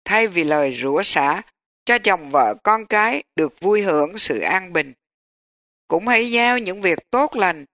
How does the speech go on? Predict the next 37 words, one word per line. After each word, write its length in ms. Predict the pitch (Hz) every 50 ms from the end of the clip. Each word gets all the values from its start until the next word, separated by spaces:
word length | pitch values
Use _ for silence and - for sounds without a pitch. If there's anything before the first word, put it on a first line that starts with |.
| _
bởi 180 | - 151 170 202
sự 200 | 202 - 196 160
khôn 300 | - - 220 226 240 240
ngoan 280 | 233 240 240 240 240 226
thiên 280 | - 240 233 233 226
thượng, 300 | 220 196 151 147 135 117 - _ _ _ _ _ _ _ _ _
bày 240 | - 160 175 170 151
tỏ 360 | - - 160 156 139 160 208
sự 160 | 208 - 165 147 -
quan 260 | - 190 208 214 208
tâm 380 | 208 233 220 214 214 214 208 202
đến 160 | 196 220 233
lợi 360 | 233 196 170 151 113 104 - -
ích 260 | - 247 - _ _
của 140 | - 135 143
người 220 | 175 165 143 120 -
khác. 320 | - - 190 214 247 262 - _ _ _ _ _ _ _ _ _ - - _ _ _ _ _
Cùng 300 | _ 190 190 185 175 165 147
sinh 280 | - - 262 254 247
hoạt 280 | 233 226 202 175 156 - _
với 140 | 196 240 247
nhau 280 | 240 220 220 220 220
trong 280 | 214 - 233 220 220 214
sự 160 | - - 165
hiện 260 | 160 165 151 151 143
diện 220 | 151 151 139 110 95 _ _
của 180 | - 117 113 - -
Chúa 280 | - 180 185 214 240
Ba 260 | 226 - 190 190 196 190
Ngôi, 360 | 190 190 190 190 185 185 175 - _ _ _ _ _ _ _ _
chắc 160 | - 240 247 - _ _
chắn 300 | - 196 196 208 233 254 - _ _ _ -
gia 240 | 175 208 226 233 220
đình 380 | 190 175 175 165 147 135 127 - _
chúng 200 | 175 175 202 202
ta 300 | _ 208 202 208 202 202
sẽ 160 | - - 175